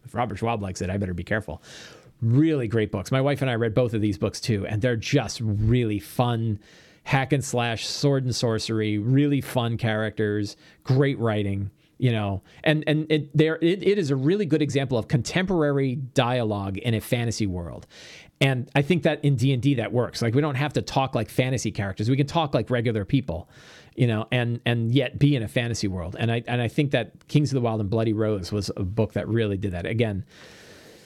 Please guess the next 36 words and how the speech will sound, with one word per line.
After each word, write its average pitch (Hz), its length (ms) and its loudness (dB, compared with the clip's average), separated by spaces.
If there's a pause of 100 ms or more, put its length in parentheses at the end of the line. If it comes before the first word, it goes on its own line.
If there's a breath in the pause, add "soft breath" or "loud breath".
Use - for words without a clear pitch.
(160 loud breath)
really 170 380 4
neat, 151 360 0 (960)
really 202 280 4
neat 151 140 0
way 120 320 0
of 107 540 -2
showing, 117 800 0 (140)
you 120 120 0
know, 95 280 -4
how 104 380 -2
writing 120 360 2
can 101 160 -2
change. 85 560 -8
So 101 380 -2
love 104 200 0
it. 85 140 -8 (100)
The 139 80 8
Broken 185 380 4
Earth 170 340 -2
series 101 760 -2
by, 120 420 2
I 120 80 2
think 220 180 2
that's 208 140 2
by 123 160 0
N 113 380 -4
K - 260 -6
Jemisin 104 540 -4
as 95 120 -6
well. 143 640 -2 (1040 loud breath)
Yeah, 160 220 4
so 160 160 0
the 151 80 4
Broken 196 340 2
Earth 180 160 2
trilogy 98 640 0